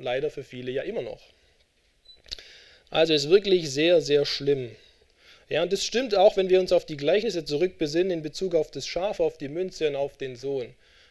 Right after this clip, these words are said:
Ja, das Schaf war verloren und das Schaf kann nicht wirklich versuchen, den Hirte zu finden. Es kann vielleicht irgendwie hören, wo sind die anderen Schafe, oder vielleicht redet der Hirte oder singt ein Lied oder so und kann es vielleicht wieder zurück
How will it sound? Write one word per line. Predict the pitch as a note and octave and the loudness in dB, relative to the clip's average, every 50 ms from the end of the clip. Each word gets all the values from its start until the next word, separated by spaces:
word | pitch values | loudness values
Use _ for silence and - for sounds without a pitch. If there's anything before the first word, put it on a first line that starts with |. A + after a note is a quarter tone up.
| _ - | _ -2
Ja, | D#3 G3+ | 0 2
das | G#3 F#3+ - | 2 2 2
Schaf | - G#3 G3 A3 A3+ G#3+ - | 0 -2 -2 0 -2 -2 -2
war | F#3 F3+ F3 | -2 -2 0
verloren | - - D#3 D3 D#3+ E3 E3 C#3 C3 A#2+ A#2 A#2 - _ _ - - - _ | 0 -2 -2 0 0 0 0 0 -2 -4 -6 -10 -18 _ _ -20 -20 -20 _
und | - C3+ C#3+ | -16 -12 -12
das | D3+ - - | -10 -4 -2
Schaf | G3+ G3+ G3+ G3+ - - | 0 0 0 -2 -2 -2
kann | - F3 E3+ | -2 0 0
nicht | E3+ E3+ - C#3+ C#3 | -2 -4 -6 -4 0
wirklich | D#3+ G3+ G#3 G3 F#3 F3+ E3+ - - | 2 2 2 2 0 -2 -2 -2 -4
versuchen, | - C#3+ B2 D3 F3 F3+ E3 - D#3+ C#3 | -6 -6 -6 -4 -6 -6 -6 -4 -4 -4
den | C#3 C3+ C3+ | -4 -4 -4
Hirte | C#3+ E3 - - C3+ B2+ | -6 -6 -8 -10 -14 -14
zu | - C3 | -14 -16
finden. | - - D3+ D3+ C#3 A#2 B2 | -10 -10 -10 -10 -8 -10 -14
Es | A#2+ - - | -14 -8 -6
kann | E3+ F#3+ F#3+ | -4 -4 -4
vielleicht | - E3+ D#3+ D#3 D3+ - | 0 2 2 2 2 0
irgendwie | D3+ C#3+ C#3 C#3 C3+ | -4 -8 -6 -6 -6
hören, | B2+ D3+ E3+ G3+ G3+ F#3+ F#3+ F#3 E3+ D#3+ | -2 0 2 2 4 2 2 0 -2 -2
wo | D3+ C#3+ | -4 -4
sind | D3+ D#3 D3+ | -4 -4 -4
die | C#3 C3 | -2 -2
anderen | D#3 F3+ F3 F3 E3+ E3 D#3+ | -2 -2 -2 -2 -2 -2 -4
Schafe, | - E3 D#3 D#3 D#3+ D#3 - D3+ C#3 | -6 -6 -6 -6 -6 -4 -2 -2 -2
oder | C3 C3+ - | -2 -2 -4
vielleicht | C#3 C3 C3+ C#3 - - | -2 0 0 0 -2 -4
redet | C3 D3 E3 F3 F3 D#3+ - D#3 | -4 -2 -2 -2 -2 -2 0 0
der | D3 C#3+ | 0 0
Hirte | D3 D#3+ D#3+ - C#3+ C3 | 0 -4 -6 -4 -6 -6
oder | C3 C3 | -6 -8
singt | - - D3 C#3+ C#3 - | -8 -8 -10 -8 -8 -8
ein | B2 B2+ B2+ | -8 -8 -8
Lied | C#3 D#3+ F3 E3+ - | -10 -12 -12 -8 -8
oder | D3+ D3 D3+ C#3 | -6 -4 -4 -4
so | C#3+ D3+ | -4 -4
und | D3 C3+ C3 | -4 -4 -6
kann | - C#3+ D3 | -8 -10 -10
es | C#3 - | -8 -6
vielleicht | C#3+ C#3 - C#3 | -6 -6 -6 -6
wieder | C3 C3 B2+ | -10 -10 -10
zurück | - - C3+ B2 - G#3 G3+ - | -10 -12 -8 -4 -4 -4 -4 -6